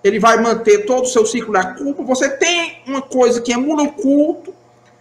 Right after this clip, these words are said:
por exemplo, um assunto que a Renata gosta muito, a educação compulsória. A educação, o John Taylor Gatto, ele nos explica muito bem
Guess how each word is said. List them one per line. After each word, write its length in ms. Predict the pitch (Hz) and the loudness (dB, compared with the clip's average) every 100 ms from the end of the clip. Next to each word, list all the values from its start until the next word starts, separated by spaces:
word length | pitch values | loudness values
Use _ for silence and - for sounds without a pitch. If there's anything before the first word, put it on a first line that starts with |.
| _ - | _ -8
por 140 | 269 | 0
exemplo, 480 | 294 262 226 202 - - | 2 2 2 0 -2 -4
um 80 | 220 | 0
assunto 400 | 226 - 233 226 | 0 2 0 0
que 100 | 226 | 0
a 80 | 202 | 2
Renata 400 | 190 190 180 185 | 0 0 -2 0
gosta 340 | 202 196 214 | 0 2 0
muito, 340 | 185 175 - 180 | -2 -4 -2 2
a 220 | 196 220 | 2 2
educação 480 | 233 - 240 262 254 | 0 0 0 0 -6
compulsória. 840 | 262 - 285 - 269 190 - - - _ - - _ _ _ _ _ _ - | -8 -10 -6 -2 0 0 -2 -10 -16 _ -20 -20 _ _ _ _ _ _ 0
A 80 | |
educação, 520 | 254 254 320 - 302 247 196 190 208 208 254 | 2 2 0 0 -2 -2 -2 -2 -4 -6 -2
o 60 | |
John 280 | 226 415 466 | 2 2 4
Taylor 400 | 277 262 240 240 | 2 4 4 4
Gatto, 420 | 381 466 359 - | 4 4 2 2
ele 140 | 262 254 | -2 -2
nos 180 | 233 220 | -4 -8
explica 600 | - - 349 359 220 202 | -10 -4 2 2 2 0
muito 280 | 196 185 185 | 0 -2 -2
bem 560 | 269 320 269 180 - | 0 -2 -2 -6 -10